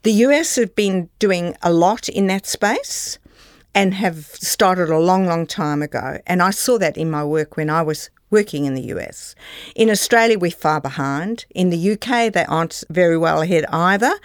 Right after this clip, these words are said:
So in Australia, just by making sure you find the potential in women and understand what the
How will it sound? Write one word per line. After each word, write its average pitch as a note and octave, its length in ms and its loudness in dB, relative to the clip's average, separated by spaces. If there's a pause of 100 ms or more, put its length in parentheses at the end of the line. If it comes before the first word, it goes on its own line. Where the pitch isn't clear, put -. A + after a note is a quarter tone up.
(420)
So C4 220 2
in D4+ 220 4
Australia, F3 800 0 (140)
just E4 400 -2
by A3 460 0 (260)
making G#3 460 0
sure F3+ 360 2
you F3 320 -2
find G#3 600 -2
the F3+ 80 0
potential - 800 -2
in D3+ 160 0
women B2 420 -6 (1080)
and F#3+ 280 2
understand G#3+ 720 2
what F#3 260 -2
the F#3+ 200 0